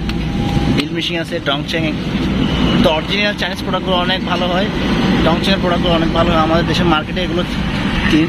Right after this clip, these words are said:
সাড়ে তিন হাজার, চার হাজার টাকা দামে বিক্রি করা হয়। দেখুন, দুইশো বিশ ভোল্ট,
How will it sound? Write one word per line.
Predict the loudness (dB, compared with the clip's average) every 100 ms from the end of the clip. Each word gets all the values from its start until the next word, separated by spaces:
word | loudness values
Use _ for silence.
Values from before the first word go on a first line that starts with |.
| 0
সাড়ে | -2 -2 -2
তিন | -4
হাজার, | -2 -2
চার | -2
হাজার | -2 -4 -2
টাকা | 0
দামে | 0 -2
বিক্রি | -2 -2
করা | 0 0
হয়। | 0 -2 -4 -4 -2 0
দেখুন, | 2 2
দুইশো | 2 2 2
বিশ | 2 2 0
ভোল্ট, | 0 2 0